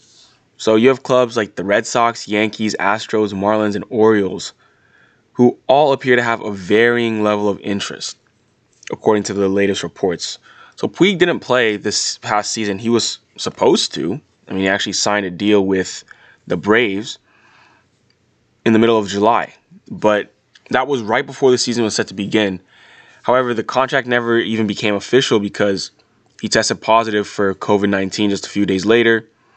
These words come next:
And the Braves look, took a look at the situation. They said, "Considering how long it would have taken Puig to recover and then get up to speed, they figured it was too late for them to sign him, you know, before the year ended."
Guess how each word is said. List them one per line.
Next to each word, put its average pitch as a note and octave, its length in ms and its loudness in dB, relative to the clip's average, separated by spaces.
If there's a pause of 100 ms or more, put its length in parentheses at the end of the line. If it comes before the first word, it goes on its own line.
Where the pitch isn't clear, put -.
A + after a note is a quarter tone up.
(440)
And A2+ 100 2
the G#2+ 40 4
Braves A#2 520 0 (540)
look, A#2+ 180 0
took B2+ 160 0
a A#2 60 0
look A#2 100 6
at G#2+ 60 0
the F#2+ 80 -8
situation. A2 640 0
They G2+ 160 2
said, G2+ 260 -2
"Considering A2 560 2 (440)
how A2+ 140 0
long A2+ 220 2
it A2 40 -2
would G#2+ 140 2
have F#2 120 -6
taken G#2+ 400 -2
Puig G#2 260 -2
to G#2+ 100 0
recover G2 720 -2 (320)
and G#2 140 -2
then G2 80 -2
get - 160 4
up - 60 -6
to G2 100 -10
speed, A2+ 500 0 (460)
they A2 100 0
figured A#2 380 4
it A2+ 40 4
was G#2+ 140 0
too - 160 0
late G#2+ 200 2
for G#2+ 100 -6
them G2+ 300 -2 (500)
to - 80 -4
sign G2+ 320 0
him, F#2+ 280 -6 (360)
you G#2+ 60 -2
know, G2 80 2
before G2 300 0
the F#2+ 100 0
year F#2+ 180 0
ended." F#2 340 -4